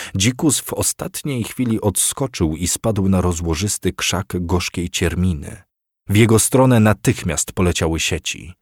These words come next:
Opadły na oszołomionego tubylca i obalone drzewo niczym potężna pajęczyna. Było ich tak wiele, że przygniotły Arboranina do ziemi.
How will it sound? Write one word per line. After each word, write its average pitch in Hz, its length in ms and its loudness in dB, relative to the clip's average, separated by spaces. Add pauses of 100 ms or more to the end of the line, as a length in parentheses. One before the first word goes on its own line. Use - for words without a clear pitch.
(220)
Opadły 87 480 2
na 82 160 2
oszołomionego 92 760 2
tubylca 98 500 2
i 101 160 0
obalone 95 560 2
drzewo 98 400 0
niczym 98 460 0
potężna 104 640 -4
pajęczyna. 87 880 -4 (440)
Było 98 360 2
ich 92 220 -8 (120)
tak 113 260 -4
wiele, 69 380 -6 (560)
że 92 180 2
przygniotły 98 720 0
Arboranina 80 680 -2
do 82 120 -2
ziemi. 80 520 -6